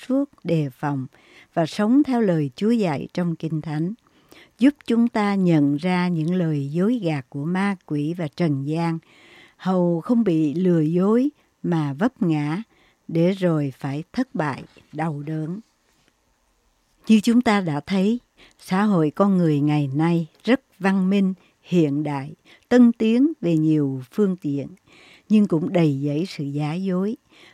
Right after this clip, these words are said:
với những lừa đảo tinh vi hay hứa hẹn hão huyền, hứa những điều không có thật hoặc không thể thành sự thật. Những lời giả dối này chúng ta thấy khắp nơi,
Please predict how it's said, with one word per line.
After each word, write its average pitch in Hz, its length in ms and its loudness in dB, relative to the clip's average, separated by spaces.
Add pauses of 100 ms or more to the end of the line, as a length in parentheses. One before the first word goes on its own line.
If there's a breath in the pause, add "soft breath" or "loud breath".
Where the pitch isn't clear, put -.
(100)
với 269 140 6
những 202 240 6
lừa 180 360 4
đảo 160 380 -4 (100)
tinh 233 240 4
vi 233 320 2 (300 soft breath)
hay 214 420 0
hứa 233 240 2
hẹn 160 440 -2
hão 147 280 -4
huyền, 185 320 0 (640 soft breath)
hứa 233 180 2
những 247 300 6
điều 160 200 0
không 247 380 2
có 262 180 -4
thật 160 260 -6 (540 soft breath)
hoặc - 280 -8
không 233 340 2
thể 160 300 -4 (140)
thành 143 280 -4 (100)
sự - 340 -10
thật. 156 160 -6 (1080 soft breath)
Những 202 220 4
lời 175 380 4
giả 151 200 -2
dối 220 280 2
này 170 400 2
chúng 208 200 -6
ta 190 180 -6
thấy 202 280 -4
khắp - 300 -6 (120)
nơi, 185 300 0